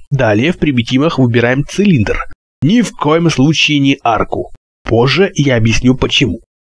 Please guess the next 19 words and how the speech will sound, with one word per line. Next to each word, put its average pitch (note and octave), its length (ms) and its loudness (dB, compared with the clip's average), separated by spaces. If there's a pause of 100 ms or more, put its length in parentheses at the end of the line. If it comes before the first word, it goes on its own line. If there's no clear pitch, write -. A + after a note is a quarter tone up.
(440)
Выбрав F3 480 0
цилиндр, F3 580 2
задайте F3+ 460 0
ему F3 180 4
двадцать E3+ 520 -2
четыре C#3 420 2
грани. A2+ 420 0 (400)
Более E3 360 2
тридцати - 480 -2
одной D#3 440 2
вызывают B2 600 2
ошибку. - 540 -4 (540)
Разместите G#3 800 2
браш B2+ 280 2
в - 80 -6
стене C#3 340 2
и - 160 -4
кликайте B2+ 580 0
Curve. B2+ 520 -2